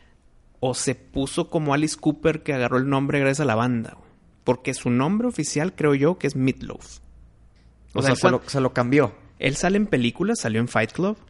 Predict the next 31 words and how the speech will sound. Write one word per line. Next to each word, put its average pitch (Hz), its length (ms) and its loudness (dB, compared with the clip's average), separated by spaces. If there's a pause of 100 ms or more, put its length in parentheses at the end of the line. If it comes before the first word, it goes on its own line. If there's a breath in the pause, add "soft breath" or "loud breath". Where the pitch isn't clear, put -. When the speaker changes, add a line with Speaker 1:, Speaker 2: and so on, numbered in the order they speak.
(220)
Speaker 1:
y 185 60 -12
sale 120 220 -4
en 143 80 0
otras, 208 440 -2 (140)
y 120 220 -8
en 117 140 -2
los 107 120 -2
créditos 123 380 -4
sale 135 200 -4
Meatloaf. 107 760 -10 (220)
Speaker 2:
No, 127 300 -8
pu-, - 140 -12 (680)
sí, 143 240 -4
pues 123 200 -10
adoptó 107 420 -2
el 123 100 -2
nombre. 120 380 -6 (120)
Speaker 1:
Ajá, 123 240 -4
entonces 127 300 0
no 156 140 0
sé 156 360 0
si 139 220 -2
es 139 100 -2
nombre 139 360 0
original 127 440 0
y 131 80 0
por 117 200 2
eso 135 140 0
así 127 240 -6
se 123 180 -4
llama, 120 320 -4